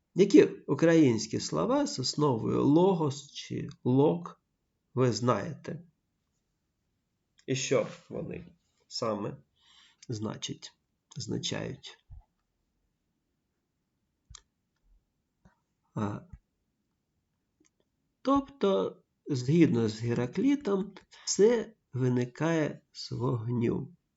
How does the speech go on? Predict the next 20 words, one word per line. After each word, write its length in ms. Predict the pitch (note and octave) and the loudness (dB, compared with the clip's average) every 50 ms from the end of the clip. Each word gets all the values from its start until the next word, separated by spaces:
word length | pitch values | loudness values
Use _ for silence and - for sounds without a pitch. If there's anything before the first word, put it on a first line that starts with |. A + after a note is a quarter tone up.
| _ _ _ _ _ _ _ _ _ _ _ _ - - - _ _ _ _ _ _ _ _ _ _ _ _ _ _ _ _ _ - | _ _ _ _ _ _ _ _ _ _ _ _ -20 -20 -20 _ _ _ _ _ _ _ _ _ _ _ _ _ _ _ _ _ 0
Не 140 | F#3 A#3+ C4 | 2 4 4
мов 340 | B3+ B3 A#3+ G#3 F3 D#3 | 6 8 8 8 8 6
би 300 | D#3 D#3+ D#3+ D3+ - - - - | 6 6 6 6 4 2 -4 0
до 160 | C3 D3+ D#3 | 2 4 6
нього 480 | E3 F3+ G3 F3 D3+ C3+ G2 - - - | 6 6 6 6 6 4 2 0 -2 0
насипали 720 | - B2+ C#3 C3 - - E3 D#3 D#3 - A#2 A2+ - - - | 2 2 2 2 2 2 2 2 2 2 0 0 0 -2 -4
смачні 560 | - - - C3 B2 C3 C3 - - C3+ B2+ A#2+ | -8 -6 -4 -2 -2 -2 -4 -2 -2 0 0 0
пахощі. 800 | - - C3 A#2+ - - A#2 G#2+ - - - - - - - _ _ _ F3+ - - G#3+ F#3 | 0 -2 -4 -4 -4 -6 -10 -10 -10 -8 -10 -10 -10 -12 -16 _ _ _ -16 -14 -14 -8 -6
Сипемо 480 | - - B3+ C4+ C4+ D#3 B2+ A#2+ A#2+ | -4 -2 -2 0 0 0 0 2 0
якусь 380 | A#2+ A#2 A#2+ - - - C3 - | 0 -2 -4 -6 -8 -10 -10 -10
пахощ, 500 | - - A#2 - - C3 C3 - - - | -10 -10 -10 -8 -8 -10 -12 -12 -14 -12
і 160 | - A3+ A3+ A#3 | -10 -10 -10 -8
він, 440 | B3+ D3+ D#3 E3 E3 E3 E3+ F3 - _ _ _ _ _ _ _ - - | -6 -4 -2 -2 -2 -4 -6 -8 -14 _ _ _ _ _ _ _ -20 -12
е, 340 | F#3 D3+ B2+ B2 B2 A#2+ A#2+ - | -8 -6 -4 -4 -4 -6 -6 -4
по-, 120 | - D#3 - | -2 -2 -2
і, 240 | - - - C#3+ D3 | -2 -2 -2 -2 -2
е, 400 | C#3 C3+ B2+ - B2 - - - - C3 C#3+ D3 C3+ B2+ - C3 - - - - - - - - - A2 G#2+ - | -2 -2 -4 -6 -6 -8 -8 -10 -12 -14 -14 -12 -12 -12 -12 -12 -14 -16 -18 -20 -20 -20 -20 -18 -16 -16 -14 -12
зовсім 560 | - C3 A#2 D3 D3 C3 - - C#3 A#2+ - - _ | -10 -2 0 0 0 0 0 -4 -4 -4 -6 -6 _
інакше, 600 | E3 F3 F3+ B2 G2+ - - - - - - - - _ _ _ _ _ _ _ _ _ _ _ _ _ _ _ _ _ - - - _ _ _ _ _ _ _ _ _ | -2 0 0 0 0 -2 -6 -8 -8 -8 -10 -12 -16 _ _ _ _ _ _ _ _ _ _ _ _ _ _ _ _ _ -20 -20 -20 _ _ _ _ _ _ _ _ _
е, 280 | - - - - - | -10 -10 -8 -8 -10